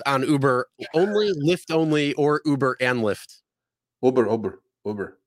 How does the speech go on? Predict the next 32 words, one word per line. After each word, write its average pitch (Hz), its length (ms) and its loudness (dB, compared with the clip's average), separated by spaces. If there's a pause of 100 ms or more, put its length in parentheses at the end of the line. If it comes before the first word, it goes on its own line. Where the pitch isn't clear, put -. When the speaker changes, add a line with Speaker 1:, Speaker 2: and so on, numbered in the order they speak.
(280)
Speaker 1:
Okay, 104 240 -4
so - 220 -8
Uber 120 240 0
Speaker 2:
Yeah, - 80 2
Speaker 1:
only. 92 280 -4 (100)
Speaker 2:
Uber, 117 160 -2
Speaker 1:
Okay. 98 140 0
Speaker 2:
Uber. 113 140 0 (140)
I, 127 40 0
I, 123 40 -2
no, 127 260 -2
because 135 300 4
you 147 80 -2
know 165 120 4
why? 208 160 6
You 123 200 -4
know 139 100 -2
why? 190 180 0
Because 127 300 -6
pings 151 260 -8
are 127 120 -2
so 131 180 -6
plentiful 123 520 -8
that 104 180 -8
it's 101 200 -12
like 101 160 -8
there 120 120 -4
are 123 40 0
more 120 200 -2
pings 98 260 -10
on 87 120 -12
Uber. - 300 -20